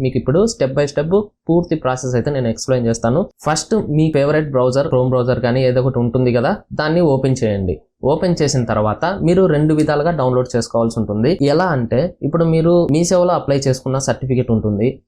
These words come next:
ఆ మీ సేవ సర్టిఫికెట్ని మీ సేవకు సంబంధించిన వెబ్సైట్లో మాత్రమే డౌన్లోడ్ చేసుకోవాలి. అలాగే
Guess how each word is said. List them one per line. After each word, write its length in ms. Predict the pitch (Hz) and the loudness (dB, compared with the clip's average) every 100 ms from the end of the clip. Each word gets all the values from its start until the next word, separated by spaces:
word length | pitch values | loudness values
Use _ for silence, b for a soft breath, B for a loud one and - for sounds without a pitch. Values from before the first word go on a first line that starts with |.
| - | -4
ఆ 40 | 156 165 | -2 0
మీ 80 | 180 185 | 0 2
సేవ 120 | 185 175 | 2 0
సర్టిఫికెట్ని 720 | 147 - 147 127 135 - 160 220 - | -2 -4 -6 -2 -4 -2 0 0 2
మీ 60 | 151 165 | 0 2
సేవకు 300 | 180 175 175 170 | 2 2 0 0
సంబంధించిన 440 | 156 156 156 156 143 | 0 2 0 0 0
వెబ్సైట్లో 400 | 131 143 139 131 113 | 0 -2 0 2 2
మాత్రమే 360 | 113 - 131 143 | 0 0 -2 0
డౌన్లోడ్ 300 | 127 123 120 117 | 0 2 0 -2
చేసుకోవాలి. 480 | 113 117 113 131 202 _ _ - | -2 0 0 0 -4 _ _ -2
అలాగే 260 | 135 170 | 0 0